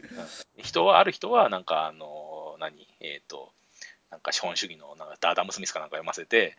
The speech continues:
ある人はなんかマルクスランダムに読ませられるみたいな、強制的に。<laughs> そういうランダムネスを、あとあの、ほら、いろんな地位とかもさ、ラン-、くじで決まるようにすりゃいいんですよ。一年ごとにくじ引いてさ、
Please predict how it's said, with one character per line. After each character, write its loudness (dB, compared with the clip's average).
あ 2
る -4
人 -2
は 10
な -4
ん -10
か -14
マ 6
ル 10
ク -8
ス -12
ラ -4
ン -8
ダ -10
ム -14
に -20
読 -10
ま -4
せ -4
ら 0
れ -4
る -20
み -20
た -18
い -16
な、 0
強 -4
制 -4
的 4
に。 -6
<laughs> -8
そ -6
う 2
い 8
う 0
ラ 6
ン 0
ダ 10
ム -2
ネ 2
ス -8
を、 -16
あ 4
と 2
あ 4
の、 -6
ほ -2
ら、 -10
い -2
ろ 0
ん -8
な -6
地 2
位 -6
と 4
か 2
も -14
さ、 0
ラ 6
ン-、 -6
く 0
じ -2
で -2
決 -10
ま 4
る -2
よ -2
う -4
に -4
す -8
り -2
ゃ -6
い -12
い -20
ん -16
で -14
す -12
よ。 -20
一 -8
年 -2
ご 0
と 0
に -2
く 0
じ -8
引 -10
い -14
て -16
さ、 -4